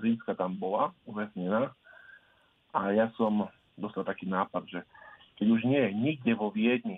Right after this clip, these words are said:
tá ikona, keď sme vlastne prešli, pretelefonovali, prehľadali Viedeň, či náhodou, keď bola v, v tom väzení,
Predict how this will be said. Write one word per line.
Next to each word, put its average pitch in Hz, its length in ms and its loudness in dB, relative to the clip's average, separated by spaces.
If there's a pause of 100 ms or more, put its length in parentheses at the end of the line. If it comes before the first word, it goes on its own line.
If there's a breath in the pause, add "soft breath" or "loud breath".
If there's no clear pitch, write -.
tá 95 160 -2
ikona, 101 400 -4
keď - 160 -12
sme 95 160 -2
vlastne 92 320 -4
prešli, 104 560 -2 (400 loud breath)
pretelefonovali, 107 1000 -2
prehľadali 110 600 -2
Viedeň, 104 400 -4 (800 soft breath)
či - 160 -6
náhodou, 120 840 0 (600)
keď 107 160 -10
bola 117 240 0
v, - 320 -20
v - 240 -20
tom 110 240 -2
väzení, 113 560 0